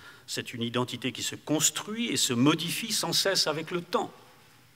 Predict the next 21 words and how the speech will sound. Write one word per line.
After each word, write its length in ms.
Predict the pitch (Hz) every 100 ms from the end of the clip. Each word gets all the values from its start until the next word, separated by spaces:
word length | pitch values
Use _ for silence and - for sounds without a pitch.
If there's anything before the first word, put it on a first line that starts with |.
| - - - - - - - - - - - -
La 100 | 110
seconde, 680 | - 127 131 226 247 214 - - - - -
l'identité 640 | 101 113 110 117 120 101 -
assignée, 720 | - - 147 151 190 240 220 - - - - -
est 80 |
le 140 | 139 143
fait 300 | - 233 240
d'une 260 | 123 113
assignation 680 | 123 - 135 120 123 - 170 -
extérieure. 1120 | 220 - - 226 214 208 170 - - - - - - - - - - -
Elle 180 | 127 143
vient 280 | 127 165 175
de 100 | 170
l'autre, 560 | 208 202 139 - - -
elle 140 | 117
est 60 | 117
figée, 680 | - - 240 185 123 107 104 - - - - - - - - - -
elle, 140 | - 107 - - -
elle 160 | 117 107
est 80 | 110
subie 760 | - - 269 175 160 156 -